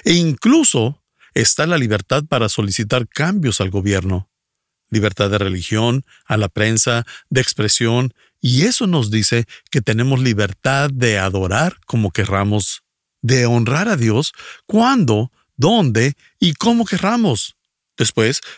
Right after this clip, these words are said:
viene la libertad de expresión y la libertad de prensa, que van de la mano, de hacer manifestaciones y de pedir al gobierno algún cambio si creemos que hizo algo mal.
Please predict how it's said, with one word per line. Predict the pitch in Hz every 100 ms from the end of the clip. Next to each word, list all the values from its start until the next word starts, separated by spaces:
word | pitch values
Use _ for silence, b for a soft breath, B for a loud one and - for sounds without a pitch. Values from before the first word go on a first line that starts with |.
| B -
viene | 120 120
la | 120
libertad | 113 104 98 120 127
de | 120 107
expresión | 90 - 95 - 131 160 170 B B
y | 190
la | 180
libertad | 170 151 143 196
de | 208
prensa, | 175 202 180 156 156 - _ _ _ _
que | - 127
van | 127 262
de | 226
la | 123 98
mano, | 101 101 98 110 B B B
de | - 139 151 147 -
hacer | 131 - 247
manifestaciones | 247 185 120 113 - 98 127 113 107 131 - B B -
y | 151
de | 143
pedir | 127 123 139 151
al | 165
gobierno | 117 113 117 123 135 -
algún | 117 113 185 220
cambio | 180 135 139 147 143
si | - 107
creemos | - 95 98 143 143 156 - - _ _
que | 92
hizo | 101 - 131
algo | 101
mal. | 98 90 90